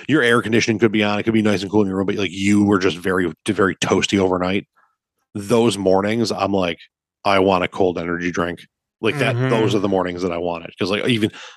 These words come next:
Speaker 1: iced coffee ain't gonna do it. Cold brew ain't gonna do it. I want what I want.
Speaker 2: Cold carbonated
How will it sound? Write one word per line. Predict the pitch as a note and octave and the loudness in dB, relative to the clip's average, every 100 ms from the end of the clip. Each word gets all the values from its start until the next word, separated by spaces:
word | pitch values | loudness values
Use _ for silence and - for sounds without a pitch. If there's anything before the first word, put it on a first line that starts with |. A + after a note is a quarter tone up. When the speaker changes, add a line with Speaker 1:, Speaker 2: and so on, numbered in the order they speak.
| _ - | _ -2
Speaker 1:
iced | B2 - | -2 0
coffee | G#2+ F#2+ G#2+ | 0 2 0
ain't | G2 | 0
gonna | G2 F#2 | 0 0
do | G2+ F#2+ | 2 2
it. | F#2+ - | 0 0
Cold | A2 F2+ | 0 2
brew | G2+ F#2+ | 0 0
ain't | F2+ | -4
gonna | F#2+ | -6
do | F2+ F#2 | -4 -4
it. | F#2 - | -4 -2
I | G2 | 0
want | F#2+ F#2 F2 - _ _ _ _ _ | 2 0 -2 -6 _ _ _ _ _
what | G2 F2+ | -2 0
I | |
want. | F2 F2+ | 0 0
Speaker 2:
Cold | C#3 C3 B2+ A#2+ A2+ - | 2 2 2 0 -4 -8
carbonated | - C3 A2 A2+ G#2+ G#2 G#2+ G2+ G2+ | -2 0 0 0 0 0 -2 -4 -8